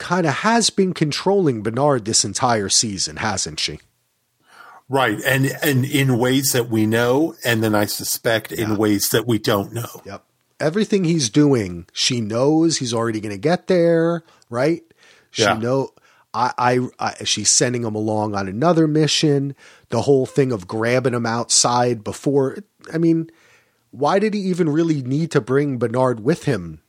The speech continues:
Speaker 1: to Incite, right? Just to kinda
Speaker 2: Yeah.
Speaker 1: protect him, I guess. Just to
Speaker 2: Right.
Speaker 1: keep watch on him. Um,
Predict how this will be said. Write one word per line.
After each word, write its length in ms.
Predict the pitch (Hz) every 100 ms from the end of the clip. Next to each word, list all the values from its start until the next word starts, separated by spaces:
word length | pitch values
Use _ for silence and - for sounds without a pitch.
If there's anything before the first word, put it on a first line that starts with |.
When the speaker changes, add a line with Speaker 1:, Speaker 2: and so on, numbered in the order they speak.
| -
Speaker 1:
to 440 | - 113 87 80 - _ _ _ _ _
Incite, 540 | 113 107 - 113 - - _
right? 300 | 104 131 180 _ -
Just 260 | 139 -
to 60 | 127
kinda 240 | - 123
Speaker 2:
Yeah. 40 | 101
Speaker 1:
protect 440 | 107 - 190 -
him, 200 | 73 67
I 100 | -
guess. 480 | 76 156 - - - - _ _ -
Just 220 | 113 -
to 40 |
Speaker 2:
Right. 180 | 110 117
Speaker 1:
keep 100 | 127
watch 320 | 95 147 -
on 180 | - 139
him. 160 | 139 - _ _
Um, 440 | 92 170 - 82